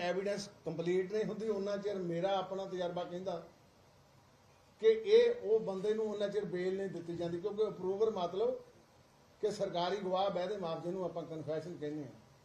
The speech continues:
ਤੇ ਇਹ ਕਿਹੜੀ ਸੀ, ਇਹਦੇ ਪਿੱਛੇ ਸੌਦੇਬਾਜ਼ੀ ਕੀ ਸੀ ਕਿ ਦੋ ਮਹੀਨੇ ਦੇ ਵਿੱਚ ਬੇਲ ਕਰਵਾ ਦਿੱਤੀ? ਤੇ ਇੱਕ ਮੇਰਾ ਹੋਰ ਵੀ ਆ, ਜ਼ਿਲ੍ਹੇ ਕੋਰਟ ਚੋਂ ਵੀ ਵਾਰੰਟ ਜਾਰੀ ਹੁੰਦੇ ਆ ਬੰਦੇ ਦੇ,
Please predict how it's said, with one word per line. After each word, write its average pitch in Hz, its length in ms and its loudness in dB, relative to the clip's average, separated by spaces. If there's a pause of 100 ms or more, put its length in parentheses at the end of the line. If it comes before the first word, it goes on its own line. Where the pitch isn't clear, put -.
(800)
ਤੇ 220 60 10
ਇਹ 226 220 8
ਕਿਹੜੀ 233 360 4
ਸੀ, 214 160 -6
ਇਹਦੇ 240 280 -4
ਪਿੱਛੇ 226 280 2
ਸੌਦੇਬਾਜ਼ੀ 226 640 4
ਕੀ 202 200 -8
ਸੀ 160 220 -6 (1120)
ਕਿ 220 120 8
ਦੋ 208 260 4
ਮਹੀਨੇ 233 320 0
ਦੇ 240 100 6
ਵਿੱਚ 220 200 4
ਬੇਲ 180 320 0
ਕਰਵਾ 214 320 2
ਦਿੱਤੀ? 226 420 0 (800)
ਤੇ 214 60 8 (140)
ਇੱਕ 226 180 4
ਮੇਰਾ 233 280 2
ਹੋਰ 190 300 4
ਵੀ 220 220 -2
ਆ, 139 160 -2 (840)
ਜ਼ਿਲ੍ਹੇ 226 360 6
ਕੋਰਟ 208 400 2
ਚੋਂ 240 120 -2
ਵੀ 247 160 -2
ਵਾਰੰਟ 214 320 -2
ਜਾਰੀ 196 320 2
ਹੁੰਦੇ 170 340 -2
ਆ 170 80 2
ਬੰਦੇ 156 300 -4
ਦੇ, 170 280 -2